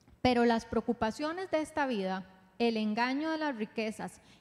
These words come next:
y muchos otros malos deseos entran hasta ahogar la palabra,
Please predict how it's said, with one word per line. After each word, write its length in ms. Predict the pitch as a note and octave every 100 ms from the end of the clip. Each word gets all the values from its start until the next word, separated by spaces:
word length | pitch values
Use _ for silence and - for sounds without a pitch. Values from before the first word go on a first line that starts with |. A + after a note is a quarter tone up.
| -
y 140 | A#3+
muchos 460 | A#3 C#4 C#4 G#3+ A3+
otros 360 | B3 B3 G#3
malos 400 | F#3+ G#3+ A#3+ C4
deseos 600 | B3 C4 B3+ A3+ A3+ - - - - _ -
entran 640 | D4 D#4 - G#3+ G#3+ A3+
hasta 340 | - A3+ - G#3+
ahogar 440 | G#3 A3 B3+ D4
la 140 | B3+ A3+
palabra, 600 | G#3 G3+ A#3 A#3+ B3+